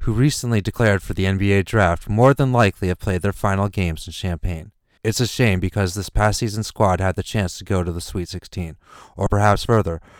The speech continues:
for the first time since the best team in program history went to the N C double A championship game in two thousand five. In the absence of that opportunity, I want to relive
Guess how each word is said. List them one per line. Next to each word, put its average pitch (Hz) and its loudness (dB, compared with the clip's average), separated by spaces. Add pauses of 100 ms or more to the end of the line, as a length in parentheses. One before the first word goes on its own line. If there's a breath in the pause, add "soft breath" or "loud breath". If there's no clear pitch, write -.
(100)
for - 2
the 120 2
first 139 2
time 110 4
since - -8
the 95 -6
best 113 0
team 104 0
in 95 -2
program 104 2
history 92 -4 (320 loud breath)
went 101 0
to 104 -4
the 101 -2
N 104 -2
C 113 -2
double 104 2
A 92 4
championship 101 -4
game 85 -4
in 85 -6
two 90 -8
thousand 82 -6
five. 82 -4 (680 soft breath)
In 107 0
the 113 4
absence - 0
of 98 -2
that 104 6
opportunity, 90 -2
I 101 -2
want 104 2
to 107 -4
relive 107 0